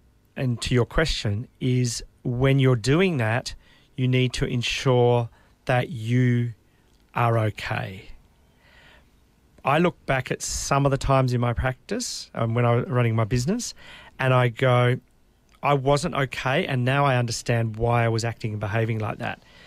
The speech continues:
You've got to be, make a conscious effort on an ongoing basis to look after yourself, because when you're in the best frame of mind, you're then able to help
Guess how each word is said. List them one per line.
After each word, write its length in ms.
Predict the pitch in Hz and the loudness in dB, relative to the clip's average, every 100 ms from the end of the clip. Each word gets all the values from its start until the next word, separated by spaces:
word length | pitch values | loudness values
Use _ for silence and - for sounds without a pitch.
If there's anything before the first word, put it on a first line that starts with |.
| - - - - - _ - | -20 -20 -20 -20 -20 _ -4
You've 240 | 127 - - | -4 -4 0
got 300 | 147 - - | 2 2 -2
to 160 | 165 | -4
be, 360 | 135 139 127 - | 0 0 0 -2
make 240 | - 131 - | -2 -2 -2
a 40 | |
conscious 580 | 123 - 147 147 165 - | -8 -2 0 0 -4 -4
effort 500 | 131 113 - 196 - - - - | -4 -4 -2 -6 -6 -20 -20 -6
on 100 | 123 | 0
an 120 | 120 120 - | 0 0 0
ongoing 560 | 135 143 139 127 123 | 2 2 2 0 0
basis 600 | 117 107 107 - 165 - - - | -2 -2 -2 -4 -6 -8 -14 -16
to 120 | - 117 | -4 0
look 260 | 120 - | 0 0
after 320 | 117 113 - | 0 0 -2
yourself, 840 | 117 110 - - 113 180 - - - - - - - - - - | -6 -4 -4 0 2 0 -4 -16 -20 -20 -20 -20 -20 -20 -20 -4
because 260 | 135 139 | 0 2
when 180 | 123 139 | 2 2
you're 220 | 131 139 | 4 4
in 80 | 135 | 2
the 80 | 123 | 0
best 320 | - 131 - | -2 -2 -2
frame 260 | - 127 113 | -2 -2 -2
of 160 | 107 | -4
mind, 520 | 110 107 113 165 226 - _ _ - - _ _ _ | -4 -4 -2 -4 -6 -12 _ _ -20 -20 _ _ _
you're 120 | 123 | -2
then 320 | 107 107 135 | 0 0 2
able 460 | 131 117 110 110 104 - _ _ _ - | 2 2 0 -4 -6 -12 _ _ _ -6
to 100 | 120 | -4
help 400 | - 135 123 | 0 2 2